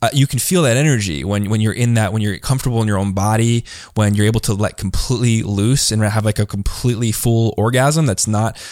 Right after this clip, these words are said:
like, uh, connected to self-judgment or self-loathing or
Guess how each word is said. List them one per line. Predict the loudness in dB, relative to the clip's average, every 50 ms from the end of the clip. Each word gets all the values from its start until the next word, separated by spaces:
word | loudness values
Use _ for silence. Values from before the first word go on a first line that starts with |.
| -10 -6
like, | -4 -4 -4 -4 -8 _ _ -4
uh, | 0 0 0 0 -2 -4 -8 -8 -4
connected | -2 -2 0 0 -2 -4 -4 -2 0 0 0 0 0 -4 -6 -8 -6
to | -6 -2 -2 0 0 0 -2 -4 -4
self-judgment | -2 0 0 0 0 0 -2 -2 -2 0 0 0 0 0
or | 0 0
self-loathing | 0 0 0 0 0 0 0 2 2 2 2 2 0 0
or | 0 0 0 0 0 -2